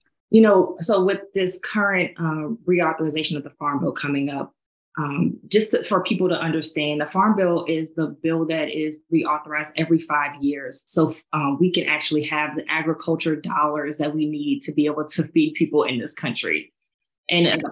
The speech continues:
part of that funding, we also have snap programs that are also funded to be able to provide food to families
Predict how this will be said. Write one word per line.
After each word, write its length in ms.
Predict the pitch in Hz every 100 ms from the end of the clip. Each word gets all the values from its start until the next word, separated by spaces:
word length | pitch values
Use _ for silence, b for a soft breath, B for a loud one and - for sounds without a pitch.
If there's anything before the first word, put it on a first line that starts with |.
| -
part 200 | 240 254
of 100 | 226
that 220 | 165 -
funding, 420 | 147 151 143 143
we 100 | 151
also 300 | 139 151 -
have 400 | 143 143 143 139 -
snap 380 | - 220 214 -
programs 380 | 175 160 147 -
that 80 |
are 160 | 143 135
also 580 | 151 - 147 143 139 139 B _ -
funded 340 | 151 151 147
to 100 | 151
be 120 | 151
able 100 | 143
to 60 | 135
provide 640 | 151 147 143 139 139 -
food 240 | 160 143 143
to 120 | 147
families 560 | - 131 135 135 139